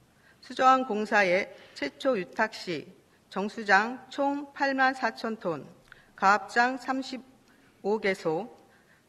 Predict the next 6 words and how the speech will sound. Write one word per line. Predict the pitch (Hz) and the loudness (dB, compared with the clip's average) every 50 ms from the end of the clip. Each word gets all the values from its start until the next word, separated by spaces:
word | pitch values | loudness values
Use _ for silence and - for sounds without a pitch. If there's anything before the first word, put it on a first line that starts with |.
| _ _ _ _ _ | _ _ _ _ _
배수지 | - 202 208 208 - 226 214 - 240 247 | -6 -6 -4 -4 -6 -8 -8 -6 -10 -10
팔 | 240 - 285 269 277 | -8 -2 -2 -2 0
개소 | 262 269 254 254 - 247 247 247 247 | 2 0 -2 2 2 0 0 0 -2
규모였던 | - - 214 214 220 214 196 175 - - - 175 160 165 208 240 - - - - _ _ _ _ _ _ _ | -6 -6 -4 -2 0 0 0 -2 -2 -2 -2 -2 0 0 -2 -4 -8 -12 -20 -20 _ _ _ _ _ _ _
상수도 | - 262 269 269 262 262 - 247 240 240 | -4 -4 -2 -2 -6 -4 -2 -2 -2 -2
시설이 | - 269 254 - 226 196 190 202 175 139 - | -4 -10 -6 -2 -2 -2 0 -2 -4 -4 -8